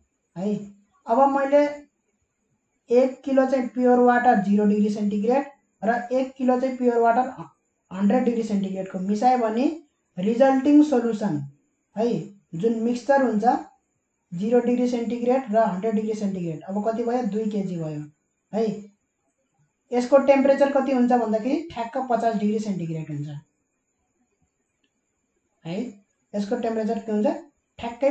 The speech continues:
पचास डिग्री सेन्टिग्रेड नै हुन्छ। अब यतिखेर चाहिँ मैले थर्मोमिटर लगेर, यहाँ लगेर यसरी जोडेँ भने के हो? यो पचास डिग्री सेन्टिग्रेड छ होइन? पचास डिग्री सेन्टिग्रेड छ भने थर्मोमिटरको त्यो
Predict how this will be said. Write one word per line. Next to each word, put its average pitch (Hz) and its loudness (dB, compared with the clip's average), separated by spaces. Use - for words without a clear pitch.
पचास 226 -2
डिग्री 208 0
सेन्टिग्रेड 202 0
नै 240 0
हुन्छ। 165 -2
अब 254 2
यतिखेर 269 2
चाहिँ 262 2
मैले 247 4
थर्मोमिटर 254 0
लगेर, 226 2
यहाँ 226 -4
लगेर 208 0
यसरी 226 -2
जोडेँ 208 0
भने 175 -4
के 269 2
हो? 262 4
यो 214 2
पचास 240 0
डिग्री 240 0
सेन्टिग्रेड 240 0
छ 240 -4
होइन? 226 -2
पचास 254 0
डिग्री 262 -2
सेन्टिग्रेड 247 -2
छ - -12
भने 196 -4
थर्मोमिटरको 254 0
त्यो 247 -4